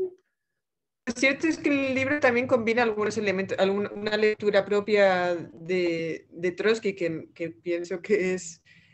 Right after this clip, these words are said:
eh, correcta, en el sentido del que hace un engranaje, cuando habla de la revolución, eh,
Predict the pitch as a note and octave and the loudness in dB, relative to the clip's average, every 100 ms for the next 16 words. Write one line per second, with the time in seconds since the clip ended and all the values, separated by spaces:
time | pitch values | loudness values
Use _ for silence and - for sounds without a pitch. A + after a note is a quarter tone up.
0 | - F3+ F3 E3+ E3 G3 A3 A3+ - F#3+ | -12 -4 -2 -2 2 6 8 6 4 0
1 | F3 F3 F#3 F3+ G3+ G#3+ G3 F#3+ F#3 F#3 | 0 -2 -4 0 2 2 0 0 -2 -2
2 | - - - G3 F#3+ A3+ G#3+ G3+ F#3+ G3 | -12 -10 0 2 4 2 4 2 4 4
3 | G3 G#3 G3+ - G3+ G3 F#3+ G#3+ A3+ G3+ | 4 0 -2 -2 0 4 4 4 4 6
4 | F#3+ F#3+ F#3 F3+ F3+ - G3+ G3 G3+ F#3+ | 4 2 0 0 -4 0 0 2 0 -4
5 | F#3+ - _ _ - F3+ F3 - | -6 -16 _ _ -8 -2 -2 -2